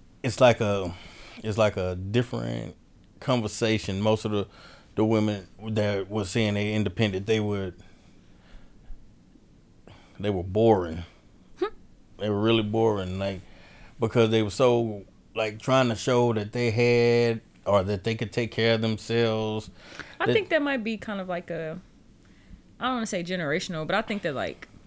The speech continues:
Speaker 2: I do think that people that's, like, y'all's age, women do do that. I think that, like, for me, like, I don't tell men I'm independent. I'm saying
Speaker 1: Mm.
Speaker 2: that, like, I'm learning that, like, 'cause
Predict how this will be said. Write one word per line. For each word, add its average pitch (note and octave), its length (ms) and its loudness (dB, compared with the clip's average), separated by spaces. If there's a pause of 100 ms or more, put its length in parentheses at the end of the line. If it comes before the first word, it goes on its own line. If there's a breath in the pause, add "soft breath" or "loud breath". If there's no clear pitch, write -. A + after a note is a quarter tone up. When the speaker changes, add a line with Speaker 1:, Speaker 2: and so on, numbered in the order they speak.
(220)
Speaker 2:
I G3 100 4
do G#3 220 2
think G3+ 240 -8
that C3+ 160 -6
people F#3+ 260 -6
that's, D#3+ 180 -2
like, C3+ 180 -4
y'all's D3+ 300 -4
age, G#2+ 320 -6
women E3 280 -4
do D3 140 -4
do C#3+ 180 -8
that. - 200 -10 (460 soft breath)
I A#2 80 -4
think F3+ 200 -6
that, C3+ 120 -4
like, G2 200 -6
for F#3 160 2
me, G#3 160 2
like, G3 160 0
I - 100 4
don't E3+ 160 0
tell F#3+ 220 2
men D3 180 -4
I'm D#3+ 120 -4
independent. D3 500 -6 (160)
I'm G#3 120 0
saying F3+ 180 0
Speaker 1:
Mm. E3+ 40 -2
Speaker 2:
that, D#3+ 60 -2
like, C#3 180 -4
I'm E3 220 -2
learning D#3 380 -2
that, D3 140 -2
like, C#3 220 -4 (240 loud breath)
'cause A3+ 200 2